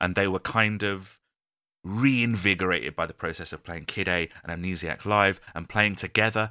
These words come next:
as a band after so long of not doing that and crafting the songs in the studios instead. And now, because they had spent a good chunk of time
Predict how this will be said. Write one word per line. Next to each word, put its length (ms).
as 120
a 60
band 540
after 280
so 360
long 640
of 180
not 400
doing 320
that 220
and 100
crafting 460
the 60
songs 480
in 120
the 60
studios 480
instead. 360
And 220
now, 400
because 340
they 140
had 160
spent 420
a 240
good 240
chunk 400
of 140
time 560